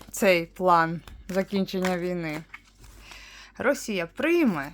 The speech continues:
цей план закінчення війни від України? Десятка пентаклів. Він буде прийнятий до уваги. Прийме. Трійка кубків знову. Знову трійка кубків.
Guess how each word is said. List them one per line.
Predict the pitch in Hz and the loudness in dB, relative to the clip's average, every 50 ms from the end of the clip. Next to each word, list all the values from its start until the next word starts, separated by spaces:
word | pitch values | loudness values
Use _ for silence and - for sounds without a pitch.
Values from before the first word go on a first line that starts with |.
| - - - | -18 -18 -8
цей | - - 190 175 | -2 0 0 0
план | 170 - 190 190 165 151 156 | -2 -2 0 0 2 0 0
закінчення | - 160 160 - - 170 160 - - 170 165 156 | -4 -10 -12 -12 -14 -14 -12 -12 -10 -10 -8 -8
війни | 160 180 196 214 220 | -6 -6 -4 -4 -6
від | 190 175 156 | -6 -8 -10
України? | 165 160 - - 175 160 147 143 135 135 135 160 170 - - - - - - - - - _ - - - _ _ _ _ - - _ _ _ _ _ _ _ _ _ _ _ _ _ - - - - - | -14 -14 -10 -10 -8 -8 -8 -10 -12 -14 -14 -16 -16 -18 -20 -18 -18 -18 -18 -20 -20 -20 _ -20 -20 -20 _ _ _ _ -20 -20 _ _ _ _ _ _ _ _ _ _ _ _ _ -20 -20 -20 -10 -6
Десятка | 208 277 269 - 349 349 - 339 | -4 -2 0 0 -2 -2 -2 -4
пентаклів. | 320 - 330 302 285 - 196 151 139 - - 143 139 - - - _ - - - - - - - _ - - - _ _ _ - _ _ _ - | -4 -2 -4 -4 -2 0 0 0 0 -2 -8 -16 -18 -18 -20 -20 _ -20 -20 -20 -20 -20 -20 -20 _ -20 -20 -20 _ _ _ -20 _ _ _ -10
Він | 175 180 247 320 339 302 | -6 -2 0 0 0 2
буде | 262 247 196 185 180 | 2 2 2 0 -2
прийнятий | - - 170 165 151 151 147 147 143 - - 147 147 | -2 -4 -4 -4 -4 -6 -10 -12 -14 -16 -16 -16 -12
до | 160 160 196 208 | -2 2 4 6
уваги. | 202 196 185 170 165 160 151 160 143 165 170 180 175 - _ _ _ _ _ _ _ - - - - _ - - - - - - - _ - - - | 6 6 4 4 4 2 2 0 -4 -10 -14 -14 -16 -20 _ _ _ _ _ _ _ -20 -20 -20 -20 _ -20 -20 -20 -20 -20 -20 -20 _ -20 -18 -12
Прийме. | - 269 262 208 175 165 156 151 175 185 - _ - - - - - - _ - - - - - - - - - - - - - - - - - - - | -6 -4 -2 -2 -4 -4 -6 -10 -12 -14 -16 _ -20 -20 -20 -20 -20 -20 _ -20 -20 -20 -20 -20 -20 -20 -20 -20 -20 -20 -20 -20 -20 -20 -20 -20 -16 -6
Трійка | - 214 277 330 320 - 381 | 0 2 2 2 4 4 2
кубків | 381 381 294 247 - - - 208 208 | 2 2 -2 -4 -4 -4 -8 -6 -2
знову. | 208 214 220 208 190 175 160 165 190 220 233 - - - - - | 0 2 4 4 2 2 0 -4 -6 -8 -10 -12 -14 -20 -20 -16
Знову | - - - 202 226 254 294 | -12 -6 -2 0 0 0 0
трійка | 285 269 220 226 - - 226 | -2 -2 -6 -6 -4 -6 -8
кубків. | 220 - - 156 - - - - 143 175 | -8 -8 -12 -14 -14 -14 -16 -16 -16 -16